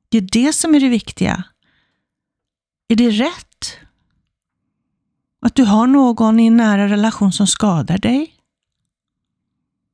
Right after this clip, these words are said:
Är det så du vill ha det? Det är där du ska vara. Släpp på förståelsen.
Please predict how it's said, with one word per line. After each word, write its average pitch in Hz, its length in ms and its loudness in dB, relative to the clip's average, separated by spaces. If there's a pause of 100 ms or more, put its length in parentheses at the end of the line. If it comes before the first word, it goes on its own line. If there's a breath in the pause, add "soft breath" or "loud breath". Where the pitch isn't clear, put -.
(160)
Är 247 100 -2
det 247 80 2
så 180 320 -2
du 208 120 -2
vill 220 140 0
ha 214 300 0
det? 240 300 -2
Det 262 100 -2
är 247 120 -6
där 330 320 -2
du 302 80 0
ska - 220 -2
vara. 156 300 0 (1120)
Släpp 277 360 -2
på - 120 -4
förståelsen. 269 1120 -2